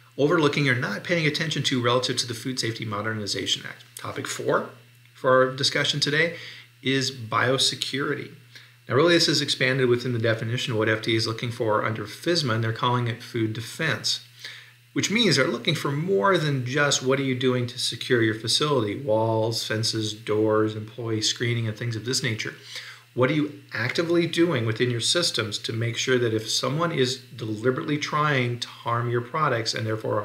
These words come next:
our consumers, how can you take active steps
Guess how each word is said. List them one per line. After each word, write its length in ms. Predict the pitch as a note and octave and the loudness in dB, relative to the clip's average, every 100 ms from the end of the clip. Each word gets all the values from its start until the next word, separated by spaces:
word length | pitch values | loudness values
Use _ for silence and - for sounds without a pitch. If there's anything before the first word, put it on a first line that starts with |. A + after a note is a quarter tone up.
| - | -2
our 100 | G#2+ | -4
consumers, 760 | A#2 G#2+ - D#3 A#2 A2 - - - - - - - - - - - | -4 -6 -6 -4 -2 -2 -4 -6 -18 -18 -18 -20 -20 -20 -20 -20 2
how 120 | C3 | 2
can 160 | C3+ D3 | 4 2
you 80 | |
take 340 | C#3+ C#3 B2+ - | 2 2 2 0
active 340 | A2 A2+ C3 C3 | 0 0 0 0
steps 680 | - D#3+ B2 A2+ - - | 0 2 2 0 -4 -6